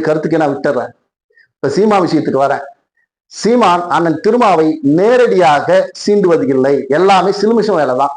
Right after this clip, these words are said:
எப்படி அண்ணன் திருமா அவர்களை இந்த பாஜக, ஆர் எஸ் எஸ் பார்ப்பன சங்கி கூட்டத்தால் சமாளிக்க முடியவில்லை, ஒரு வழியா என்ன பண்றதுன்னு பாக்குறான்.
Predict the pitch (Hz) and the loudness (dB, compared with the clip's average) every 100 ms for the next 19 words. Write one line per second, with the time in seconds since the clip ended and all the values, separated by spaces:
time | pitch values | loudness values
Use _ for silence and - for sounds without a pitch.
0 | - _ _ _ - - _ - - 131 | -12 _ _ _ -20 -20 _ -10 -2 0
1 | 160 262 220 185 185 - _ - 135 151 | 0 0 2 0 -2 -8 _ -4 -2 -2
2 | 147 226 262 262 214 165 156 170 170 - | -2 -2 0 2 2 2 2 0 -2 -8
3 | _ _ - 143 139 143 196 220 214 214 | _ _ -4 0 0 2 0 0 2 2
4 | 175 190 190 185 - 180 190 165 156 190 | 4 2 -2 -2 0 0 -2 -2 -2 -2
5 | 156 156 147 - 147 160 - 151 185 220 | -2 -2 -4 0 0 0 -2 -2 0 0
6 | 214 165 147 143 135 135 - - 165 185 | 0 -2 0 0 0 0 -2 -2 0 0
7 | 170 208 165 170 220 180 139 135 160 143 | 2 0 0 0 0 -2 -2 -2 -2 -2
8 | - 131 | -2 -6